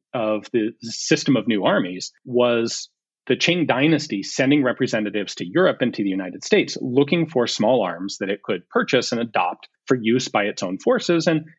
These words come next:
perhaps license for local manufacture. That was a relatively common thing at the time. There are some great records. There, for example, there's a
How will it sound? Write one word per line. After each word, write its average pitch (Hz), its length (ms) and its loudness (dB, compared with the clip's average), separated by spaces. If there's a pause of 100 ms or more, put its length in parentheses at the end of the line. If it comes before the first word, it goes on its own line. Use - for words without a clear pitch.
(100)
perhaps 135 300 0
license 123 480 0
for 117 200 -4
local 104 320 -2
manufacture. - 580 -6 (160)
That 110 120 0
was 104 120 -4
a 104 100 0
relatively 101 500 0
common 80 320 -14 (100)
thing - 180 -16
at - 100 -20
the - 60 -20
time. - 160 -16 (340)
There 143 120 4
are 135 60 2
some 135 220 0
great 147 320 4
records. 123 360 -2
There, 113 160 -4
for 127 140 -8
example, 120 420 -4
there's 107 220 -4
a 101 220 0